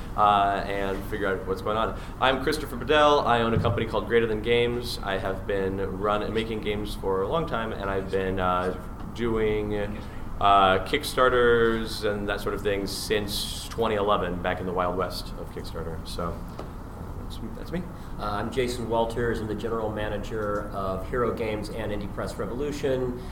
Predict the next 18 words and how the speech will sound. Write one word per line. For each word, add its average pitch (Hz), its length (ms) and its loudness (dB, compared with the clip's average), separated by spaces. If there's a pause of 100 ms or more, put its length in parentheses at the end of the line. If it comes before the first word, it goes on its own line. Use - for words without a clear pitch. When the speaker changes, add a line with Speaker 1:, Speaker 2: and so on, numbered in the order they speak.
(400)
Speaker 2:
And 120 100 -4
I've 123 200 2
run 135 320 4
crowdfunding 123 640 0
projects 117 720 0 (340)
that 110 80 -6
have 107 320 -4
gone 110 160 -2
as 107 120 -4
high 107 360 -2
as 104 160 -2
eighty 110 160 -2
thousand 104 320 -2
dollars 98 380 -2
and 104 160 -6
as 92 120 -6
low 98 160 -2
as 92 120 -4